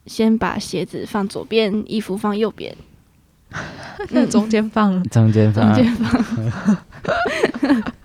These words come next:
Speaker 3: 反正就是有个先初步的分类，这样让下一组人比较好去
Speaker 2: 对。
Speaker 3: 选择这样。
Speaker 1: 嗯。
Speaker 2: 然后分类的话，大概就分成包包，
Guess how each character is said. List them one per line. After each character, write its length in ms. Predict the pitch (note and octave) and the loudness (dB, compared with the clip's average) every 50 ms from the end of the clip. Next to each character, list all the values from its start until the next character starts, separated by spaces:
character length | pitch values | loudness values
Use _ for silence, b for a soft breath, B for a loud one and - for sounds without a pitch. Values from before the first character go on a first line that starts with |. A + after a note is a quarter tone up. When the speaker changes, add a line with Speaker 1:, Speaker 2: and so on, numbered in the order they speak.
| - - | -10 -4
Speaker 3:
反 160 | - A#2+ C#3+ | 2 4 4
正 140 | F3+ G3 G#3 | 4 4 4
就 20 | |
是 320 | G#3 G#3 E3 - - - D3+ - | 4 4 4 2 0 -6 0 2
有 120 | C#3+ C3+ | 4 4
个 160 | C3 D3 C#3+ B2+ | 6 4 4 4
先 180 | - - F3+ F#3 - | 4 2 2 2 2
初 180 | - - E3+ | 2 2 2
步 160 | E3+ F3+ F3 C#3 | 4 4 4 6
的 100 | A2+ G#2 | 6 4
分 320 | - - C3 B2+ C3 C3+ | 4 4 2 4 4 4
类， 200 | C3+ A#2+ G#2+ G2+ | 4 6 6 6
这 60 | G#2 | 6
样 180 | G#2 G2 F#2 G2+ | 6 6 6 6
让 160 | A#2+ B2+ A#2+ | 6 8 8
下 180 | - B2+ A2+ A2+ | 8 8 8 6
一 40 | G#2+ | 6
组 120 | - F2 | 4 0
人 140 | D2 C2+ C#2 | -4 -4 -4
比 80 | C2+ D2 | -2 -2
较 140 | G2 F#2+ | 0 0
好 320 | F#2+ G2 D2+ A#1+ - - - | 0 0 -2 -4 -4 -8 -10
去 500 | - - G2 F#2+ F2 E2+ D#2+ B1 B1 - - _ _ _ _ - | -8 -6 -4 -4 -4 -4 -6 -8 -10 -14 -16 _ _ _ _ -10
Speaker 2:
对。 180 | - C3+ G2+ - - - | -8 -8 -8 -10 -14 -16
Speaker 3:
选 220 | - - G2+ F2+ E2+ G#3 - | -6 -2 0 0 2 0 0
择 280 | - F#2 F2 E2 E2+ | 0 0 0 2 2
这 80 | F2 G2+ | 2 2
样。 160 | F#2+ F2 D2+ C#2 | 2 0 0 -2
Speaker 1:
嗯。 80 | A#1 - - C3 B B B B B B | -6 -8 -10 -12 B B B B B B
Speaker 2:
然 180 | - E3 D#3+ F3 | -4 -2 0 0
后 80 | G3 | 0
分 360 | G3+ - - B3 B3 B3+ C4+ C#4 | -2 -2 -2 -2 -2 0 0 2
类 160 | C#4 A3+ G#3 | 2 4 4
的 120 | F3+ E3+ | 4 2
话， 220 | F3+ G3+ G#3 F#3+ F#3 | 2 2 2 0 0
大 160 | - G3 F#3 | 0 0 0
概 180 | F3+ F#3+ F#3 | 2 2 0
就 160 | F3 - F#3 F3+ | 2 2 2 2
分 320 | F3+ - - F3 F3 F3+ | 2 0 -2 -2 -2 -2
成 680 | F#3+ F3+ F3+ C3 A2+ F#2+ D2+ E2+ E2+ F#2 G2+ A#2+ C#3 - - _ _ - - _ _ _ | -2 -2 0 0 -2 -2 -6 -8 -10 -12 -12 -14 -14 -16 -18 _ _ -20 -20 _ _ _
包 160 | - E3+ E3 | 0 0 0
包， 480 | E3 - F3 D#3+ D#3 D#3 D#3 D#3 E3 | 0 0 2 4 6 6 6 6 4